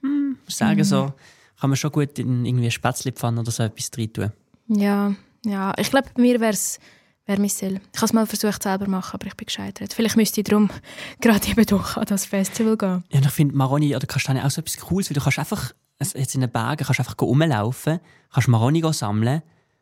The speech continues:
Speaker 1: und dann die ha-, die daheim einfach, also ich habe mit einem Kollegen mal Maroni gesammelt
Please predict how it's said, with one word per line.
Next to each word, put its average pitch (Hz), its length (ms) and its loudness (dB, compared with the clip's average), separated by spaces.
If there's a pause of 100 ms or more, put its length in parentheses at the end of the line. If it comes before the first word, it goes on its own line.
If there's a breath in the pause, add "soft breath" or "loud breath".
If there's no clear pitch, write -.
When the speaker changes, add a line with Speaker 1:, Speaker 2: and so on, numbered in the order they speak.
(180)
Speaker 1:
und 131 120 2
dann 127 160 2
die 127 140 2
ha-, 123 160 0 (460)
die 127 300 2
daheim 123 380 0
einfach, - 380 -4
also - 160 -6
ich - 60 -8
habe 123 140 0
mit 120 120 2
einem 117 120 0
Kollegen 139 340 0
mal 135 120 2
Maroni 131 280 0
gesammelt 120 400 -2